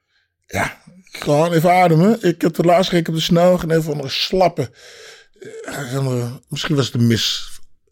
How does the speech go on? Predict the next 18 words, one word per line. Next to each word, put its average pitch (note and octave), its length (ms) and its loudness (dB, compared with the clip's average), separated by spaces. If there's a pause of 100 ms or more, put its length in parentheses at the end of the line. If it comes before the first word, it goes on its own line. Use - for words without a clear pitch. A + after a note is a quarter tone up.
(300)
miscommunication, A#2 1040 0
whatever. A#2+ 520 0
Maar A2+ 140 -4
die A#2+ 200 -2
sneed C3 360 0
mij A#2 260 0
en A2+ 60 -4
toen A#2+ 100 -4
moest A2+ 120 -4
hij B2+ 80 0
even A2+ 160 -6
zijn - 120 -4
vinger C3+ 160 2
opsteken. A2+ 420 -6
Dus - 80 -8
ik - 100 -8
dacht, - 180 -4
"Ah!" B4 1400 0